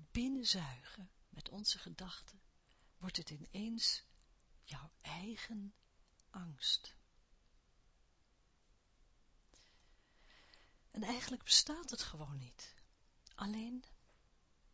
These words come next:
de mens denkt dat het bestaat, omdat het zelf de angst naar binnen gehaald heeft.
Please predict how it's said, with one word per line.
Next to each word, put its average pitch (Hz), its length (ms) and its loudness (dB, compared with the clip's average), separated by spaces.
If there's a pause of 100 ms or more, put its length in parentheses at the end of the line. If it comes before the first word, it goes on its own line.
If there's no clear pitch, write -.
(200)
de 180 120 -10
mens 160 460 2 (200)
denkt - 640 2 (680)
dat 180 260 -8
het - 180 -14
bestaat, - 680 4 (1600)
omdat 165 420 -4
het - 160 -6
zelf 233 500 8
de - 140 -6
angst - 520 0 (180)
naar 156 260 -8
binnen 196 280 -2
gehaald 143 500 -12
heeft. - 400 -20